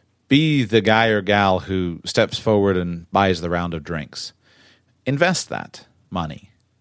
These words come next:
Build the social capital. Be the person who raises everybody's morale. Pay attention to the names of the spouses and the children of your coworkers.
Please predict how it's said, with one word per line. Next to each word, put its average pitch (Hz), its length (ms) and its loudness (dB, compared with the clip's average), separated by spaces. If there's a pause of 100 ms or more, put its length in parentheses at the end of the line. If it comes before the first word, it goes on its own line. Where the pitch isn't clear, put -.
(420)
Build 131 340 4
the 117 80 0
social 127 380 2
capital. - 580 -12 (600)
Be 175 180 2
the 180 100 -4
person 117 400 -2
who 98 160 -4
raises 95 500 0
everybody's 90 540 -2
morale. 82 640 -8 (1400)
Pay 160 140 4
attention 156 500 0
to 107 140 -6
the 98 100 -4
names 107 420 0
of 85 120 -8
the 87 80 -6
spouses 98 600 -2
and 87 120 -8
the 90 60 -6
children 98 480 0
of 85 100 -6
your 87 80 -6
coworkers. - 840 -8